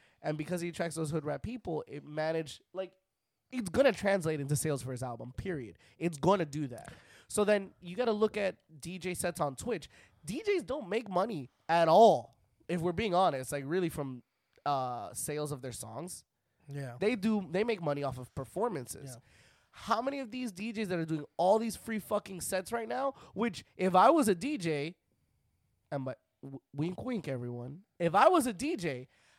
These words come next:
Speaker 1: I would take right now to, not right now, but I would have been doing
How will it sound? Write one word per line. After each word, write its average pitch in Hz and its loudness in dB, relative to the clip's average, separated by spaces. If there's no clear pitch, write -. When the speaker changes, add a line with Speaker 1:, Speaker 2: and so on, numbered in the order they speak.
Speaker 1:
I 226 4
would 269 -6
take 247 -6
right 226 -6
now 202 -6
to, 175 -8
not 196 0
right 190 0
now, 190 -2
but 147 0
I 143 2
would 175 0
have 190 -8
been 151 -6
doing 143 -8